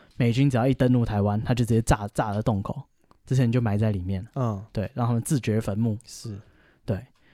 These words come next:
Speaker 1: 然后，呃，听说啦，就是，哎，有一个好心的那个台湾人，
Speaker 2: 嗯。
Speaker 1: 就是台籍的警卫，
Speaker 2: 嗯。
Speaker 1: 知道这件事，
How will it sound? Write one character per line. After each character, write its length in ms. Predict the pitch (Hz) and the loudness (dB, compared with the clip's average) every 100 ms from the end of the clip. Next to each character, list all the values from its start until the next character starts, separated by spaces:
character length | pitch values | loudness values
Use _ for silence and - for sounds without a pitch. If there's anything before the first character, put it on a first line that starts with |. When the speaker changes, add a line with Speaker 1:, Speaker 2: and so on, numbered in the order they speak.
| _ | _
Speaker 1:
然 120 | 123 | 0
后， 260 | 131 131 127 | 4 4 2
呃， 500 | 120 127 123 117 120 - - | 0 2 2 2 0 -4 0
听 240 | 170 170 | 4 4
说 220 | - 160 | 6 4
啦， 200 | 156 113 | 4 2
就 140 | 98 147 | 0 0
是， 400 | 143 139 123 120 | 2 2 2 0
哎， 240 | 123 117 - - _ | -2 -2 -4 -16 _
有 100 | - | 0
一 40 | 135 | 2
个 80 | 151 | 2
好 360 | - - 127 | 0 2 2
心 280 | 131 156 156 | 4 4 4
的 120 | 147 | 4
那 140 | 131 139 | 4 2
个 260 | 127 120 120 | 2 2 0
台 180 | - 131 | 2 4
湾 180 | 135 135 | 4 4
人， 260 | 123 101 110 - | 2 -2 -6 -4
Speaker 2:
嗯。 80 | 151 | -2
Speaker 1:
就 80 | |
是 60 | 127 | 0
台 200 | 110 131 | 2 0
籍 220 | 131 117 | 0 0
的 180 | 117 113 | 0 -2
警 220 | - 101 | -2 -2
卫， 260 | 120 110 104 _ 151 | 0 -2 -6 _ -6
Speaker 2:
嗯。 240 | 139 107 98 - - | -4 -6 -12 -20 -10
Speaker 1:
知 120 | 135 | 0
道 140 | 131 | 2
这 120 | 120 120 | 2 2
件 180 | 117 | 0
事， 200 | 113 104 | 0 -4